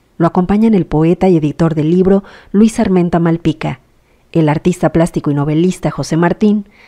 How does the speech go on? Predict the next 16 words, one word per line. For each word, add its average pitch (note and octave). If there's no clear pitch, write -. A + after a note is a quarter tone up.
la D3+
fotógrafa E3+
y E3
académica D#3
Ada D3+
O'Connor F#3
y F#3
el F3+
cronista G3+
de G3+
la E3+
ciudad, E3
Juan D#3+
Manuel E3
Gómez E3+
Encarnación. D#3+